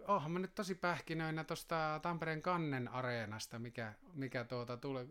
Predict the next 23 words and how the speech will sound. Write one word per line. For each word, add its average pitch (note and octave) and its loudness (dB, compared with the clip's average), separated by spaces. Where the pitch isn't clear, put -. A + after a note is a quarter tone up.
siellä C#3 -2
en D3 -4
ole D#3+ -2
käynytkään B2 0
vielä, A2 -6
mutta A2 -8
että A2+ -8
tuota, A#2 -6
tuota, C3+ -2
sitä G3 4
mä D#3 4
odotan D#3 4
kovasti. E3 2
Ja D3+ 0
sit F3 0
mä E3+ 2
oon D3+ 0
ihan F3 2
älyttömän D#3+ 2
ylpeä C3+ 2
Tampere-talosta. A2 -2
Se C3 -2
on, B2 -4